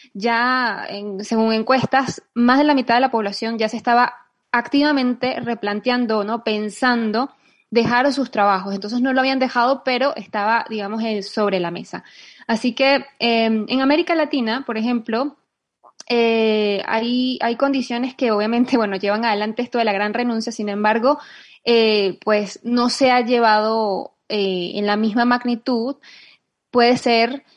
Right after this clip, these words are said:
Eh, comentan algunos expertos que también debido a la calidad de trabajo, ¿no? Y a las oportunidades de alguna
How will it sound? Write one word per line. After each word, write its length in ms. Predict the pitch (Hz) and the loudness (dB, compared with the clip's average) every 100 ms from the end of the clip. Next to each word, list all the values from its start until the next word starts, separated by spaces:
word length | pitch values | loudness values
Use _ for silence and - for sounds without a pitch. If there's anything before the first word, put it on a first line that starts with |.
| _ - | _ -2
Eh, 840 | 226 214 208 196 190 185 185 175 - - 247 | 2 4 4 2 2 0 -2 -4 -8 -20 -6
comentan 380 | 214 214 220 226 | -2 0 2 2
algunos 560 | 214 214 226 240 220 | 2 0 0 -2 -4
expertos 580 | 220 185 - 277 254 294 | -8 -8 2 2 4 2
que 120 | 254 | 0
también 460 | 226 196 196 214 220 | -4 -4 -2 -4 -2
debido 300 | 226 233 240 | -2 2 4
a 40 | |
la 160 | 247 233 | 4 2
calidad 400 | 208 196 190 208 | 0 -2 -2 -2
de 80 | 233 | -2
trabajo, 440 | 214 202 208 208 | -2 -2 -2 -8
¿no? 180 | 190 220 | -6 -4
Y 80 | 233 | -2
a 60 | |
las 160 | 196 202 | -2 -2
oportunidades 580 | 208 202 - 196 196 220 | -6 -8 -6 -4 -2 -2
de 40 | |
alguna 420 | 208 208 214 - | -4 -2 -2 -4